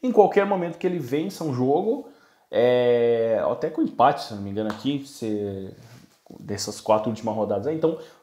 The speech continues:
daqui pra frente só depende do Palmeiras, não depende mais de, de combinação, de matemática, nada.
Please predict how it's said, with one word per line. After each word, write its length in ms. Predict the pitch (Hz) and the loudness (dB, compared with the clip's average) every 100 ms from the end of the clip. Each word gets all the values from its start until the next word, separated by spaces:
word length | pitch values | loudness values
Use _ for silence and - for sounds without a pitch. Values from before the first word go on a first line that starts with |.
| _ | _
daqui 180 | 180 - | -4 0
pra 100 | 190 | -2
frente 200 | 190 185 | -2 0
só 100 | 185 | 0
depende 300 | 175 170 160 | 2 0 0
do 80 | 156 | 0
Palmeiras, 720 | 147 147 175 180 180 - - _ _ _ - - | 0 2 2 0 -2 -12 -18 _ _ _ -18 -12
não 960 | 101 120 127 127 123 117 113 107 104 104 | -6 -2 -2 -2 -2 -2 -4 -6 -6 -4
depende 300 | 107 135 113 | -2 -2 -2
mais 160 | 117 107 | -2 -4
de, 140 | 104 | -6
de 80 | 92 | -8
combinação, 680 | - 104 104 - - 120 | -4 -4 -4 -6 -4 -2
de 80 | 110 | -2
matemática, 400 | 107 110 120 131 | -4 -2 -2 -2
nada. 200 | 110 90 | -4 -6